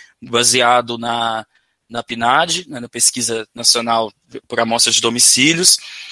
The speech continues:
onde você calcula, né, mais ou menos ali qual, qual é a qualidade da, da, eco-, socioeconômica da família. E aí a gente converteu isso pra uma pontuação numérica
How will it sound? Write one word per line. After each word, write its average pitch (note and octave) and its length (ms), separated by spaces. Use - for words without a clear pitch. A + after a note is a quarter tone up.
onde C#3 280
você D3 260
calcula, C#3 640
né, C3+ 280
mais C#3 640
ou C#3+ 80
menos C3+ 360
ali C3 360
qual, - 240
qual C#3 160
é C#3+ 60
a C#3+ 40
qualidade C3 920
da, A2 220
da, A2+ 200
eco-, A2+ 300
socioeconômica B2+ 880
da C3 100
família. B2 640
E B2 120
aí B2 100
a C3 40
gente C#3 220
converteu C#3+ 540
isso - 180
pra C3 100
uma B2+ 140
pontuação B2+ 600
numérica C3+ 760